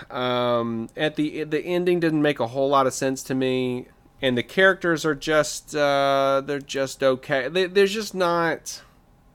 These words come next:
maybe the substance that you want. Is it a fun watch? Yeah, sure. Some of the effects are really good. Some of the effects are kinda booger. It's really a mixed bag. But is it worth a watch? Yeah,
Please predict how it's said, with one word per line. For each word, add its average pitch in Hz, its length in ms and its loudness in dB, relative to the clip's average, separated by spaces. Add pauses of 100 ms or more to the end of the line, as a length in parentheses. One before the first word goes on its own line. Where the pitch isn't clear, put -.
(1300)
maybe 139 240 2
the 117 140 -6
substance - 800 -4
that 87 260 -8
you 90 80 -8
want. 82 380 -6
Is 139 160 0
it 160 80 4
a 135 80 4
fun 175 380 4
watch? 151 540 4 (120)
Yeah, 80 380 -2
sure. 82 440 -2
Some - 200 0
of 180 40 4
the 180 100 6
effects 160 380 2
are 113 80 0
really 135 320 0
good. 127 340 4
Some 131 140 0
of 127 60 0
the 127 80 4
effects 113 340 2
are - 60 -10
kinda 123 300 0
booger. 113 520 2 (240)
It's - 140 -16
really 113 220 4
a 110 40 4
mixed 110 320 0
bag. 101 560 2 (600)
But 92 500 2 (100)
is 123 140 2
it 151 100 2
worth 175 220 2
a 190 60 0
watch? 170 500 -2 (240)
Yeah, 160 300 4